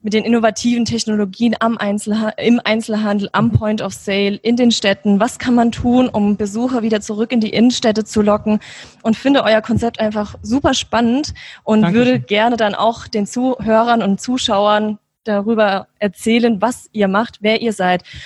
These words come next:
Speaker 1: Und mal ganz kurz für den Anfang, wer bist du überhaupt? Wie alt bist du? Hast du Familie? Wo kommst du her?
Speaker 2: Oh, ganz viele Fragen auf einmal. Ja, hallo. Also auch von meiner Seite herzlich willkommen in unserem Befeni-Studio. Ganz ungewohnt für mich,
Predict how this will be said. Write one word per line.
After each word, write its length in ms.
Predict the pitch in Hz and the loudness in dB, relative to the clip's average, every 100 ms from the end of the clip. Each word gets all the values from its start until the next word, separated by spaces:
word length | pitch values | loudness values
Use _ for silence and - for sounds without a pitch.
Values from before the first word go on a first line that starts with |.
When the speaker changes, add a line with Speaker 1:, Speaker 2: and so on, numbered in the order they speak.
| - - | -20 -6
Speaker 1:
Und 300 | 226 208 - | -2 -2 -2
mal 100 | 214 | -2
ganz 240 | 233 262 | -2 -4
kurz 260 | - 254 247 | -4 -4 -2
für 60 | 226 | -4
den 140 | 208 | -2
Anfang, 320 | - 240 226 208 | -2 -2 -4 0
wer 140 | 196 | 0
bist 240 | 185 - 294 | 2 -2 -2
du 40 | |
überhaupt? 480 | 233 226 226 226 - | 0 0 2 0 0
Wie 80 | 202 | -2
alt 220 | 247 254 | -2 -4
bist 200 | 233 - | -6 -6
du? 200 | 233 226 | -4 -2
Hast 180 | 226 - | -2 -2
du 60 | |
Familie? 420 | 214 196 220 226 | -2 2 4 4
Wo 80 | 202 | 2
kommst 300 | 202 214 202 | 2 0 2
du 40 | 202 | 2
her? 300 | 180 165 175 - | 2 2 -2 -4
Speaker 2:
Oh, 80 | 143 | -2
ganz 220 | 135 151 | 0 -2
viele 180 | - 156 | 0 0
Fragen 260 | - 147 147 | 2 0 0
auf 120 | 139 | 0
einmal. 340 | 143 131 120 | 0 0 0
Ja, 260 | 147 127 127 | 0 0 0
hallo. 260 | 170 190 | 2 2
Also 420 | - 165 175 160 165 | 2 -2 -2 -2 0
auch 100 | 147 | 0
von 140 | 165 | 2
meiner 180 | 165 180 | 2 2
Seite 240 | 185 180 | 2 0
herzlich 300 | 180 180 170 | -2 -2 -8
willkommen 300 | 165 - 196 | -6 -2 0
in 100 | 170 | 0
unserem 580 | 190 196 180 185 180 180 | 2 2 2 0 0 0
Befeni-Studio. 840 | 165 165 202 214 - 233 220 247 240 | -2 2 0 0 0 -2 0 0 2
Ganz 180 | 180 | 0
ungewohnt 400 | 180 196 202 202 | 0 -2 0 -2
für 100 | 196 | 0
mich, 220 | 190 208 | -2 -2